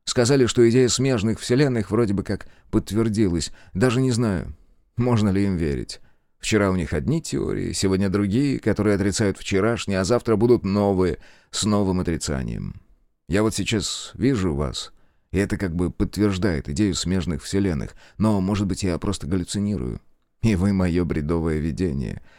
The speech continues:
Что скажете? «Да уж нет, я не бредовое видение», —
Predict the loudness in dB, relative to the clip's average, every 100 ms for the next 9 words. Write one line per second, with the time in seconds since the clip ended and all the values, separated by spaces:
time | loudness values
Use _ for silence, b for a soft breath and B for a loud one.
0 | b -6 -2 0 0 0 -4 -8 -14 -18
1 | _ _ _ _ -2 2 2 4 2 2
2 | -2 -14 -20 _ _ _ -2 0 2 2
3 | 2 4 4 2 2 2 2 2 -2